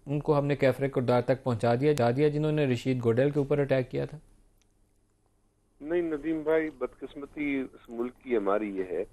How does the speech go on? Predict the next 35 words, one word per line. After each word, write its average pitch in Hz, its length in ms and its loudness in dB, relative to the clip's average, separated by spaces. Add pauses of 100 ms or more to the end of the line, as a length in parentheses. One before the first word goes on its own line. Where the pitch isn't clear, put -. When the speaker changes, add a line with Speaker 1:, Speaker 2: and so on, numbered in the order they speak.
(580)
Speaker 2:
कि 120 100 0
लियाकत 117 460 0
अली 127 120 -6
खान 120 320 -2
के 120 140 -2
कातिल 104 340 0
नहीं 110 160 0
पकड़े 90 400 -4
गए 95 80 -2
आज 87 160 0
तक, - 240 -10 (580)
बेनज़ीर 120 600 2 (320)
भुट्टो 110 280 0
शहीद 107 260 0
के 110 120 0
कातिल 98 320 0
नहीं 101 160 2
पकड़े 87 340 -2
गए। 90 120 -4
अ, - 920 0 (140)
बहुत 117 160 2
सारे 131 320 4
वाहलात 110 500 2
और 107 60 2
वाक़यात 101 420 0
तो 98 180 2
ऐसे 98 200 -4
हुए 98 160 0
हैं 98 80 2
जिसमें 104 340 -4
किसी 101 260 -10
कातिल 95 320 -4
नहीं 95 140 -8
पकड़े 85 300 -6
गए, 95 140 -8